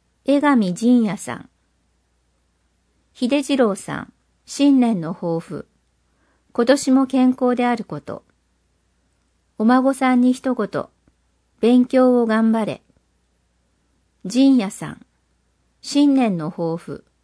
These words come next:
勉強、スポーツはもちろん、いろいろなことにチャレンジしていきたいです。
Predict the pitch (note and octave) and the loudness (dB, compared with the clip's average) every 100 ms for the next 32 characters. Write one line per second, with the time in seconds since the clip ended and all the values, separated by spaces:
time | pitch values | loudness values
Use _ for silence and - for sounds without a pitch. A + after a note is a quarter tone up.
0 | _ _ _ _ _ _ _ G#3 B3 C4+ | _ _ _ _ _ _ _ 0 2 4
1 | B3+ C4+ C4+ - - D4 D4 G#3+ F#3 F3+ | 2 0 0 -4 -4 -4 -4 -4 -4 -4
2 | G3 A#3 G#3+ F3 - _ _ - G#3+ B3 | -6 -6 -6 -6 -12 _ _ -6 2 4
3 | B3+ B3+ B3 B3 A#3 B3 A3+ F#3 G3 G#3+ | 4 4 2 0 -4 -2 -2 -4 -8 -4
4 | A3 G#3 F3 - D#3 - - E3 C#3+ E2+ | -4 -4 -10 -10 -12 -12 -12 -12 -10 -12
5 | D#3 - - | -14 -16 -20